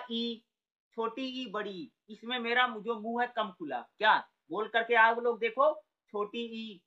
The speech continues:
बड़ी ई, इसमें क्या होता है? हमारा जो मुंह है वह कम खुलता है।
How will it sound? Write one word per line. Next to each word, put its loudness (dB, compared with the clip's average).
बड़ी 2
ई, -4
इसमें -6
क्या 2
होता 2
है? -2
हमारा 4
जो 0
मुंह -6
है 6
वह 2
कम 2
खुलता 8
है। 10